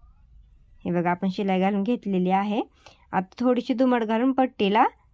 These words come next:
शिलाई घालून घ्यायची आहे. आणि आपण, अ, गळ्याचा जो आकार दिला होता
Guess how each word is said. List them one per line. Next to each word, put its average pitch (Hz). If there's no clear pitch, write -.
शिलाई 190
घालून 196
घ्यायची 190
आहे. 190
आणि 226
आपण, 233
अ, 180
गळ्याचा 220
जो 220
आकार 233
दिला 269
होता 202